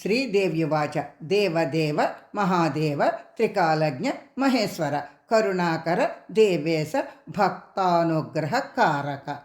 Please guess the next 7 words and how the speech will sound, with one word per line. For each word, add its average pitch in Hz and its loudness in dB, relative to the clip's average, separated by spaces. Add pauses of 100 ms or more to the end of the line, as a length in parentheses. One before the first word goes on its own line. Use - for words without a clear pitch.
(600)
అలా 147 -2 (100)
చదువుకోవాలండి. 139 -2 (260)
అష్టోత్తర 294 2
శతం 269 -2
లక్ష్మ్యాః 185 0 (280)
శ్రోతుమిచ్చామి 220 2
తత్వతః. 165 0